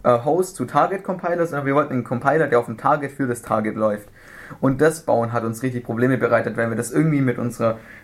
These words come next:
libc, äh, kompilieren mussten und weil wir irgendwie Compiler-Errors hatten, die sich nicht beheben ließen, aufgrund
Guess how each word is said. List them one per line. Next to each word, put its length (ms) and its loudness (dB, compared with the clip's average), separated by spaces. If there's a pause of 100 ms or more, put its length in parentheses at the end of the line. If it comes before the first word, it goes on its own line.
(960)
libc, 340 2 (580)
äh, 200 4
kompilieren 500 -2
mussten 380 -2
und 200 -2
weil 140 2
wir 100 2
irgendwie 400 2
Compiler-Errors 800 0
hatten, 200 -2
die 80 -6
sich 140 -6
nicht 160 -4
beheben 440 2
ließen, 420 0 (600)
aufgrund 760 -2